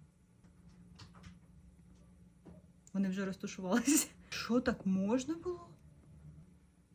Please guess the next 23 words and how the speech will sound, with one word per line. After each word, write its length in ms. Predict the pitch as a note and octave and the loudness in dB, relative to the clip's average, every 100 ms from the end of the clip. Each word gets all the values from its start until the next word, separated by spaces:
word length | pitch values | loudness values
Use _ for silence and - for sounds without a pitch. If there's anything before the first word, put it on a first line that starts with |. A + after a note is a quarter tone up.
| - - _ _ - - - - - - | -20 -20 _ _ -20 -20 -20 -20 0 8
Я 120 | - | 8
скільки 300 | - G4 F#4+ | 8 8 8
живу 280 | D#4+ E4+ F#4+ | 8 8 8
на 120 | D#4 | 8
цьому 300 | - E4+ E4 | 8 6 4
світі, 440 | - E4 G#4+ G4 | 4 6 8 8
в 40 | D#4 | 8
мене 200 | E4 D#4 | 10 10
ніколи 380 | D#4+ E4+ F4+ | 8 6 6
не 140 | E4+ D#4 | 8 8
було 180 | D#4+ F4+ | 6 4
такої 260 | E4+ D#4 | 4 6
ідеальної 420 | D4 D4 D4+ D4 C#4+ | 8 10 10 10 8
корекції. 720 | C4+ A3+ A3 - A#3 A3+ A3 - - - - - - | 8 8 6 0 0 0 -2 -10 -20 -20 -20 -20 10
Завершальний 680 | C#4+ C#4+ D4 E4 D4 C#4+ C4+ | 12 12 12 12 12 12 12
етап — 340 | B3+ B3+ D4 | 12 12 12
хайлайтер. 680 | - B3+ A#3+ G3 F#3+ G#3 G3+ - - - - - - - - - - - - - - | 8 8 10 6 6 0 -2 -8 -20 -20 -20 -20 -20 -20 -20 -20 -20 -20 -20 -12 4
Якщо 440 | B3+ C#4 - E4 | 6 6 6 6
ви 160 | D#4 C#4+ | 8 10
забули, 520 | C#4+ A#3+ B3+ F#4+ G#4+ | 10 10 8 6 8
я 300 | C#4 A3+ C4 | 8 12 12
вам 240 | C4+ D4+ D4+ | 12 12 12
напам'ятаю, 1040 | D#4 E4+ D#4 D4+ D#4+ D4+ A3+ A#3 A3+ A3 | 12 12 12 12 10 10 12 12 8 4